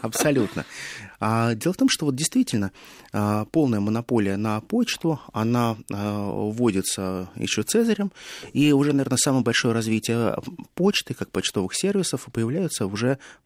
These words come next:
при Октавиане Августе. Проблема состоит в том, что почта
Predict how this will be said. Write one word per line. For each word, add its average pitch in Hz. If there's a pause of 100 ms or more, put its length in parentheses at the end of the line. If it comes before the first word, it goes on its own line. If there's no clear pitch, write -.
при 123 (200)
Октавиане 101
Августе. - (960)
Проблема 190
состоит 165
в -
том, 226
что 151 (680)
почта -